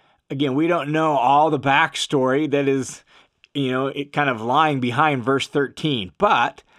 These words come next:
our guess would be this. Most likely, these are items that, that got left behind when Paul was arrested and escorted out of Troas and taken off to Rome for this imprisonment.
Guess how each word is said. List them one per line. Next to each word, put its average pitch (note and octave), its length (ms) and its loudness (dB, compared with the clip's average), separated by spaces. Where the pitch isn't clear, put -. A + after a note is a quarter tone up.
our C3+ 160 0
guess G3 380 -2
would E3+ 120 0
be D#3 120 0
this. B2+ 280 -4
Most E3+ 380 -2
likely, D#3+ 680 -4
these D#3+ 400 -2
are E3 160 2
items C#3+ 720 -2
that, C3+ 180 -4
that C#3 120 -4
got C#3+ 260 0
left E3+ 260 -2
behind D3+ 680 0
when C#3 180 0
Paul E3 360 2
was E3 220 0
arrested C3 880 -2
and C3 160 -4
escorted D3 640 -2
out C3+ 220 0
of - 160 -8
Troas G#2 720 -4
and B2+ 480 -4
taken C#3+ 320 -2
off B2+ 300 -2
to C#3 100 -2
Rome B2+ 320 0
for B2 140 -4
this A2 200 -6
imprisonment. A#2 560 -6